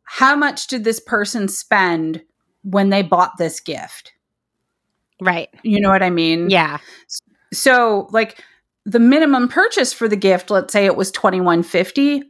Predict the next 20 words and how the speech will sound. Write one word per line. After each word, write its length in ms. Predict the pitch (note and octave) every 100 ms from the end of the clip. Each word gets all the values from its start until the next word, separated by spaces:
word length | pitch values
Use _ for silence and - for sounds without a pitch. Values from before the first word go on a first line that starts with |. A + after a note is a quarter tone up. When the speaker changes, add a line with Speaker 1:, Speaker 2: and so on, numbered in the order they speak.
| _
Speaker 1:
but 140 | B3+
our 180 | A#3+ A#3 A#3
A 80 | A#3+ B3
U 220 | A3+ F#3
S 480 | F3 C4+ D#4+ - -
would 240 | A3 A3 F#3+
be, 260 | G#3 G3+
like, 240 | F#3+ F3 -
forty-eight 540 | - F#3+ F3 D3+ D#3+
dollars. 640 | D3+ C#3 - C#2 - - - _ _ _ _ _ _ _ _ _ _ _ _
So 200 | - C4
you 220 | B3+ B3+
would 200 | A#3+ G#3+
want 300 | B3 C#4 A#3+
to, 220 | - B3+ A3
like, 280 | G#3+ G#3 - - _
you 200 | G#3+ A#3
would 240 | A#3 A3+ G3+
want 340 | A3 A#3 F4
to 600 | - A#3+ A3 G#3 F#3+ F#3